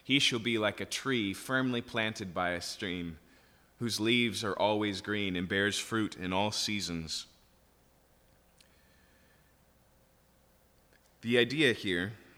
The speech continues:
is that there's a value in the constant reviewing and speaking and meditation on the Word of God. That's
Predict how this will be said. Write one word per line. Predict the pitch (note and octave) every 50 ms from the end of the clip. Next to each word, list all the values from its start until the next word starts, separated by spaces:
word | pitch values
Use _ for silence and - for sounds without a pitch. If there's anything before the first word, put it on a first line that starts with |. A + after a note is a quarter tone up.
| - - - - _ _ _ _ _ _ _ _ _ _ _ _ _ _ _ _ _ - - -
is | G#2 G#2+
that | A2+ A2+ -
there's | A#2+ A2+ G#2 G#2+
a | A2
value | G2+ F#2 A2 A2+ A#2+ C3 C3+ B2+ A2+ G#2 G2+ G2
in | G2+ G2+ G2
the | G2 F#2+
constant | - - - A#2+ A#2 A#2+ A#2+ - - - A#2 G#2+ G#2 E2 - - - - - - -
reviewing | - G#2 A2 G#2+ G2+ F#2 F#2+ G#2+ A#2+ B2 A#2+ A#2 A2 A2 A2 A2 G#2 - - - - _ _ _ _ - - _ -
and | - F#2 F#2+
speaking | - - - - - B2+ B2 A#2 - - A2 G#2 G2+ G2+ G#2 G2+ - - - - _ - - - - -
and | - F#2 G2
meditation | G#2+ A2 A2+ A#2 A2+ - - B2+ A#2 G#2+ G#2 - - G2 F2
on | E2+ E2 E2
the | F2+
Word | F2 F2 F#2+ F#2+ F#2 F#2
of | F#2 F2 - -
God. | F#2 E2+ D#2+ D2 C#2 C2 - - - - - _ _ _ _ _ _ _ _ _ _ _ _ _ _ _ _ _ _ _ _ - - - - - - - - - - -
That's | - F2 A2 A#2 B2 - - - - -